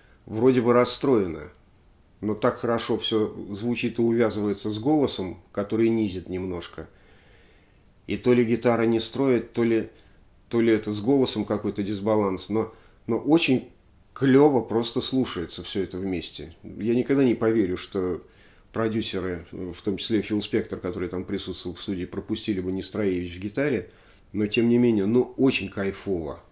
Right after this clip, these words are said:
очень кайфово просто. Действительно очень хорошо.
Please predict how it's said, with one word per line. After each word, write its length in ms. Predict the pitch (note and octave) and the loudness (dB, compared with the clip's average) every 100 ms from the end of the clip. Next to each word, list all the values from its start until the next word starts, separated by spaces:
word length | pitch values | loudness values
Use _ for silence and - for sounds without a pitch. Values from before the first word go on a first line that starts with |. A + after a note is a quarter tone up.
| _ _ _ - | _ _ _ -6
очень 280 | A2 F#2+ | -6 -6
кайфово 560 | F2 F#2+ F2 F2 E2 D#2+ - _ _ _ | -8 -8 -8 -8 -8 -10 -18 _ _ _
просто. 360 | F2 - - - _ _ - - - - _ _ _ _ _ _ | -10 -10 -14 -20 _ _ -20 -20 -20 -20 _ _ _ _ _ _
Действительно 460 | G2+ G2 A#2 A2 E2+ | -8 -2 -2 -2 -4
очень 160 | D#2+ | -4
хорошо. 480 | - F#2 F#2+ - - | -4 -4 -4 -8 -12